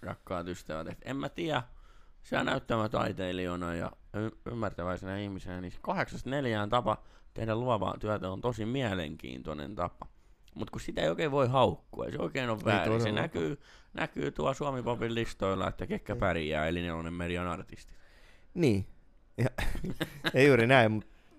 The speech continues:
Speaker 2: kuten tuossa, tuossa tuota, <clears throat> pienessä haastattelussa, minkä Janne, Jannesta luin, niin hän sanoi, että eihän se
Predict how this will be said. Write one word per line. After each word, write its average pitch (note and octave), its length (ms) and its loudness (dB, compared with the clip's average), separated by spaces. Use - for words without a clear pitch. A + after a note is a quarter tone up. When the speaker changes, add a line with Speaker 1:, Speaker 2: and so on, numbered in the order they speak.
Speaker 2:
kuten A2+ 440 4
tuossa, A2+ 300 2
tuossa A2 320 2
tuota, G#2+ 340 4
<clears throat> - 680 -16
pienessä A#2 360 6
haastattelussa, G#2 760 4
minkä E2+ 280 -10
Janne, G2 480 6
Jannesta F#2+ 720 4
luin, F#2+ 540 2
niin G2+ 260 -6
hän G2 220 -4
sanoi, G#2+ 520 -2
että - 340 -2
eihän G2+ 280 -2
se G2+ 180 0